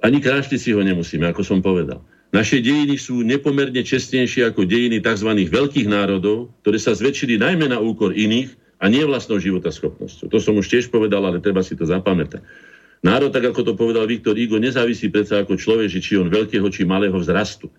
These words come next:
Tá osobnosť je predsa v iných hodnotách. To, čo máme, je primerané nám a má náš ľudský rozmer. Aj tie Tatry, aj ten Dunaj,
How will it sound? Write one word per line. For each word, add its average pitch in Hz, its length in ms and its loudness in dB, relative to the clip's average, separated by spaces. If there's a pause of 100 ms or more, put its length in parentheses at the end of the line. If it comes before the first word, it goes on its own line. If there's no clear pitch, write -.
(340)
Tá - 80 2
osobnosť 135 480 0
je 104 80 -2
predsa 107 240 -2
v 104 160 0
iných 110 160 -2
hodnotách. 98 460 -4 (400)
To, 135 80 4
čo 147 160 2
máme, 139 260 0
je 123 140 -2
primerané 131 580 0
nám 113 300 0
a 107 80 0
má 110 100 0
náš 107 240 0
ľudský 98 320 -2
rozmer. 85 400 -2 (380)
Aj 180 160 4
tie 147 160 0
Tatry, 117 400 0
aj 98 160 -2
ten 80 80 -2
Dunaj, 87 480 -2